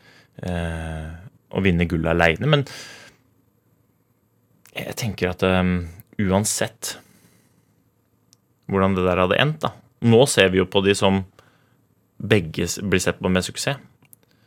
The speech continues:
Men jeg mener jo at de hadde jo lykkes uansett. Fordi de hoppet jo sesongbeste begge to.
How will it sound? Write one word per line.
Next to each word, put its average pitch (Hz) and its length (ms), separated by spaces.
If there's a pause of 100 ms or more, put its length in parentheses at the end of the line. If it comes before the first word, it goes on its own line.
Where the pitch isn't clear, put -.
(1120)
Men 104 220 (540)
jeg 214 140
mener 98 220
jo 85 80
at - 80
de 90 80
hadde 98 180
jo 131 60
lykkes 110 380
uansett. - 480 (420)
Fordi 110 160
de 104 80 (140)
hoppet 120 280
jo 101 120 (200)
sesongbeste 87 720
begge 87 300
to. 123 160